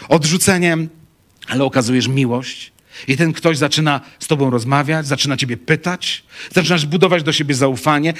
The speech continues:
zaczyna ciebie obserwować i w pewnym momencie zaczyna ufać Bogu i między innymi dlaczego, tak jak ten człowiek powiedział, „Wiesz co? Ja chcę z tobą być i rozmawiać i słuchać o twoim Bogu,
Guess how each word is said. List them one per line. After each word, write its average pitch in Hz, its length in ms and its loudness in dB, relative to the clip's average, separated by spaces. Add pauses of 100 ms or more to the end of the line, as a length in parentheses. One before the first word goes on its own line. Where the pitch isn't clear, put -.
zaczyna 185 300 0
ciebie 185 240 4
obserwować 165 600 2
i - 20 -6
w - 40 -8
pewnym 165 220 0
momencie 156 420 0 (240)
zaczyna 180 560 0
ufać 165 420 4
Bogu 127 480 2 (420)
i 123 60 -8
między 127 280 0
innymi 123 240 0
dlaczego, 117 560 -4
tak 113 200 -14
jak 107 120 -14
ten 104 140 -10
człowiek 101 280 -12
powiedział, 90 440 -16 (440)
„Wiesz 107 160 -8
co? 123 320 -10 (760)
Ja 110 400 -4
chcę 143 340 0
z - 100 -4
tobą 104 300 -10
być 95 360 -16
i 107 60 -18
rozmawiać 90 760 -14
i 101 60 -12
słuchać 120 400 -10
o 98 40 -12
twoim 104 340 -12
Bogu, 80 400 -16